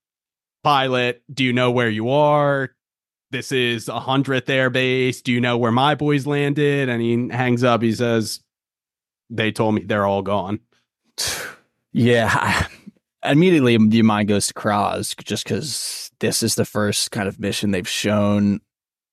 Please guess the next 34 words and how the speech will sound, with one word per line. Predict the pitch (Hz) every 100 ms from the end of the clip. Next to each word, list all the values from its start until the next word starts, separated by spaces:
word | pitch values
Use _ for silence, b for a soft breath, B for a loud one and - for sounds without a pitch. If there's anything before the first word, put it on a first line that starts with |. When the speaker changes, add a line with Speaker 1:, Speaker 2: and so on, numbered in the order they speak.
| -
Speaker 2:
that | 113 -
he | 120 101
helped | 107 98 - -
plan | - 156 160
at | 151
this | 143 127
level. | 165 165 151 156 143 135
And | 123 113 107
the |
last | 101 110 110 -
time | 110
we | 107
saw | - 135 135 131
him | 113
is | 113 -
him | 110 104
talking | 104 101 107 107 107
about | 107 104 101 104
the | 101 98
anticipation | 101 - - - 120 120 - 123 110 110
and | 104 92 80 73
waiting | 107 101 104 107
for | 104
them | 98 98
to |
get | 92 90
back | - 92 107
type | - 104 95
of | 82
deal. | - 62 58
And | 71
it's | - -
just | - -
like, | 67 -